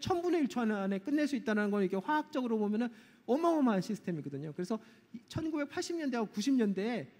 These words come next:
이 도대체 무슨 단백질이 이런 거를 하나 하는지 해가지고 굉장한 많은 사람들이 이제 연구를 했습니다. 그래서 이 알게 된 것이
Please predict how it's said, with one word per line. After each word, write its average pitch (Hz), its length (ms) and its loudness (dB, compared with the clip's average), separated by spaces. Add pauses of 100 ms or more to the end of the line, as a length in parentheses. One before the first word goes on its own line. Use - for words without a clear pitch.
(360)
이 240 120 10
도대체 269 260 4
무슨 247 320 2
단백질이 285 540 2
이런 226 220 4
거를 220 200 2
하나 269 180 -4
하는지 240 280 -4
해가지고 214 400 -4 (300)
굉장한 339 420 2
많은 208 260 4
사람들이 214 400 -2
이제 165 160 -4
연구를 190 380 0
했습니다. 127 440 -8 (1300)
그래서 220 440 6 (340)
이 196 120 0
알게 220 320 6
된 214 160 2
것이 175 380 -2